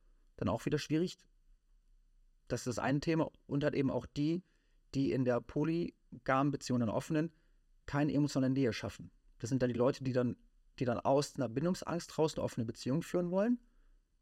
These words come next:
und damit eigentlich sich den Freifahrtschein schaffen, dass ich mich nicht emotional binden muss.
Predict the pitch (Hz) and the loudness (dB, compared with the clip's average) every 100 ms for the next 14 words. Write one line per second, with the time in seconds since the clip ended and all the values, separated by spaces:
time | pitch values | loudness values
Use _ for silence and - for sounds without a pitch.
0 | _ - _ 139 139 139 147 - 135 143 | _ -20 _ 0 2 2 2 2 0 -2
1 | 127 131 - 139 151 - 139 131 - 139 | -4 -6 -2 -2 -2 -2 0 0 0 -2
2 | - 143 139 - - - - 139 135 131 | 0 -2 -2 -4 -6 -6 -6 -6 -4 -2
3 | - 135 - 113 120 120 95 90 - | 0 0 0 -2 0 -2 0 -2 -6